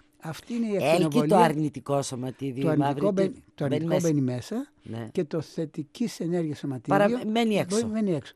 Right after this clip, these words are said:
Speaker 1: Το οποίο σημαίνει πως η μελανή οπή παράγει ενέργεια, δηλαδή ακτινοβολεί.
Speaker 2: Έχει.
Speaker 1: Αυτή
Speaker 2: Κάποια
Speaker 1: είναι
Speaker 2: στιγμή έχει, έχει ένα σωματίδιο,
Speaker 1: Ναι.
Speaker 2: το οποίο έχει ενέργεια.
Speaker 1: Αυτό συμβαίνει συνεχώς και βεβαίως
Speaker 2: Μμμ.
Speaker 1: γι' αυτό το λόγο,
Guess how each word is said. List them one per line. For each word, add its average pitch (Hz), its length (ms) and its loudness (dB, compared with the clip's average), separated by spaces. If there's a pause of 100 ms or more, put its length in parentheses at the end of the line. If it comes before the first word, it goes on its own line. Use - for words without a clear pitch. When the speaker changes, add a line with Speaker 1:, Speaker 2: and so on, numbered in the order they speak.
(140)
Speaker 1:
Το - 80 -4
οποίο 220 140 -6
σημαίνει 240 240 -6
πως 196 120 -8
η 196 40 -6
μελανή 180 340 -2
οπή 220 240 -8
παράγει 220 460 -4
ενέργεια, 170 400 -2
δηλαδή 156 280 -6
ακτινοβολεί. 175 600 -4
Speaker 2:
Έχει. 214 380 4
Speaker 1:
Αυτή 196 200 2
Speaker 2:
Κάποια 233 160 4
Speaker 1:
είναι 247 120 8
Speaker 2:
στιγμή 214 320 4
έχει, 277 380 6 (120)
έχει 247 340 2
ένα 254 220 0
σωματίδιο, 240 580 0
Speaker 1:
Ναι. 156 40 2
Speaker 2:
το 190 100 -2
οποίο 240 280 0
έχει 240 200 2
ενέργεια. 165 480 2
Speaker 1:
Αυτό - 220 -6
συμβαίνει 170 380 -4
συνεχώς 185 520 -6
και - 120 -8
βεβαίως 185 460 -6
Speaker 2:
Μμμ. 139 280 -6
Speaker 1:
γι' 165 80 -2
αυτό 170 140 -4
το 175 120 -6
λόγο, 226 460 -4